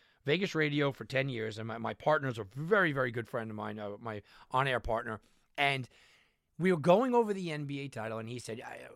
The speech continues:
uh, let me guess, you're on Milwaukee again." Because I'm always seemingly on Milwaukee. And it just makes sense from a projection standpoint that Tom Barton would be on Milwaukee. I like Giannis a lot.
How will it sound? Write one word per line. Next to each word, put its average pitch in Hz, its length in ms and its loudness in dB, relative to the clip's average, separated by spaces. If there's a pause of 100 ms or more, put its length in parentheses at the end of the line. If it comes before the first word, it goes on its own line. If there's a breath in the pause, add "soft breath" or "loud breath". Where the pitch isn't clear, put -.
uh, 139 60 -10 (100)
let 170 120 2
me 202 60 0
guess, 190 260 8
you're 165 100 8
on 160 100 6
Milwaukee 180 480 10
again." 104 260 -8 (200)
Because 247 280 10
I'm 277 160 12
always 294 380 12
seemingly 185 400 0
on 190 160 4
Milwaukee. 233 480 8 (260 loud breath)
And 240 140 4
it 233 80 0
just 330 280 -2
makes 262 280 0
sense 139 460 2 (360)
from 156 280 4
a 123 260 2 (260)
projection 160 600 2
standpoint 131 420 -2
that 113 100 -10
Tom 165 300 4
Barton 143 240 2
would 120 100 -4
be 131 100 -4
on 123 140 -2
Milwaukee. 110 520 -4
I 127 160 0
like 107 260 -6 (200)
Giannis 214 480 6
a 208 60 2
lot. 190 480 8